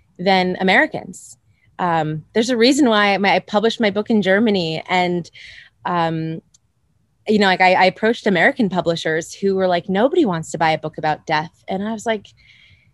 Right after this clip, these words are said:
in my head, I was like, "Well, they completely missed the point." But when I went to Germany and I was, like, this bubbly, loud American girl being like, "I wanna publish a book about my parents dying, but it's about life and all this stuff and cancer." And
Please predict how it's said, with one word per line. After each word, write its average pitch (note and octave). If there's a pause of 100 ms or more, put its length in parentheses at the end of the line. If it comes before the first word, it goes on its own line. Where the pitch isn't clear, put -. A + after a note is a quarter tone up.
(340)
in G#3+
my F#3+
head, A#3+
I G3
was G3+
like, G#3+
"Well, G#3+
they A3
completely F#4
missed A3+
the G3
point." F#4 (400)
But A#3+
when B3
I B3
went C4
to B3
Germany B3+ (260)
and F#3+
I G3
was, G3
like, F#3
this - (400)
bubbly, G3+
loud F#3
American F#3
girl E3+
being E3+
like, F3+
"I G#4+
wanna G4
publish F#4
a F4
book E4
about D#4+
my D#4+
parents F4
dying, C#4+
but B3
it's C4+
about D4
life C#4
and B3
all B3
this C4
stuff B3
and A3
cancer." C4
And G#3+